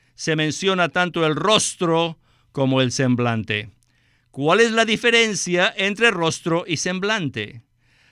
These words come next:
"Que haga resplandecer su rostro sobre ti y alce sobre ti su semblante".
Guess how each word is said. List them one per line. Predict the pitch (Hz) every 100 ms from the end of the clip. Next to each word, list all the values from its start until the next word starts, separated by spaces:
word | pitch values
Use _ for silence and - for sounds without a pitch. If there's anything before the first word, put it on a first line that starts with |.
| _
"Que | - 160
haga | 170 175 185
resplandecer | 180 165 - 170 160 160 156 185 180
su | - 160
rostro | 143 180 - - - 175 165
sobre | 170 156 151
ti | 127 151 123 92 _ _ _ _ _ -
y | 135
alce | 165 175 156 - 160
sobre | - 160 147 143
ti | 160 156
su | 170
semblante". | 143 147 139 127 127 123 104 107